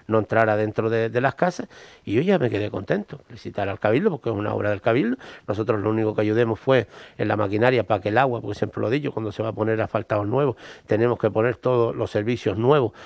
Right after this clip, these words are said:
para no estar rompiendo a los cuatro días. Es un tema que lo tengo claro, se lo he dicho a los concejales, que cualquier obra que se vaya a hacer en el municipio,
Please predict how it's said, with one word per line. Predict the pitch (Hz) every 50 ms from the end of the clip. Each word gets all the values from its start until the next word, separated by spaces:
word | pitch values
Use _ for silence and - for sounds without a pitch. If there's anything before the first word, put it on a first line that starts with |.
| - - -
para | - 107 107 110
no | 117 110
estar | - - 110 110
rompiendo | 113 110 98 - - 143 147 127 113
a |
los | 110 -
cuatro | - - 113 101 113 117
días. | 143
Es | 208 226 127 127 -
un | 117 110 110
tema | - - 127 120 113 113
que | 113
lo | 104 101
tengo | 110 110 107 113
claro, | 110 135 147 143 123 113 - - - - - -
se | - - 104
lo | 104 104
he |
dicho | 113 127 120 123
a |
los | 107 101 -
concejales, | - 104 95 - 113 117 139 151 127 -
que | - 110
cualquier | - 123 101 - - 123 113
obra | 123 120 113 113
que | 98
se | - -
vaya | 113 113 117 113
a |
hacer | 104 - 117 117 113
en | 113
el | 110
municipio, | 110 110 110 110 - 147 135 123 120